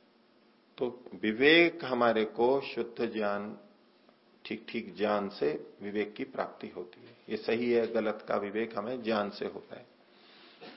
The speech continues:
और उस ज्ञान की प्रक्रिया में ज्ञान से हमारे को सुख होता है। तो ये सुख की प्राप्ति का एक उपाय और यहां बताया जा रहा है, शब्द प्रमाण से भी हम जानते हैं और भी प्रक्रिया है,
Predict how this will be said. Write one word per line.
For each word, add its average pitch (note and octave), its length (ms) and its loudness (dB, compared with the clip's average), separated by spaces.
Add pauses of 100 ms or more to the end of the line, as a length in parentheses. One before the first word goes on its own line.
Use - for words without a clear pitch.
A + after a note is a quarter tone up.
और D3+ 140 10
उस D#3 160 -2
ज्ञान C#3+ 260 6
की E3 160 2
प्रक्रिया C#3 600 2
में A#2+ 380 -2 (380)
ज्ञान C3+ 400 6
से F#3 180 4
हमारे D3 340 4
को C#3+ 120 0
सुख - 300 -4
होता - 220 -2
है। - 200 -14 (1600)
तो A2+ 80 -2
ये A#2+ 120 0
सुख - 320 -8
की C3+ 120 -4
प्राप्ति A#2 540 2
का A2+ 380 0
एक C3+ 260 2
उपाय G2+ 340 4
और G#2+ 280 4
यहां G2+ 280 -2
बताया G#2 360 2
जा G#2+ 180 2
रहा A#2 140 2
है, C#3+ 140 -4
शब्द - 320 -4
प्रमाण B2 380 0
से C#3 140 2
भी C#3 120 -2
हम C#3 220 0
जानते C3+ 400 2
हैं D3 60 0
और B2 300 2
भी A#2+ 100 0
प्रक्रिया A2 480 0
है, A#2+ 440 -2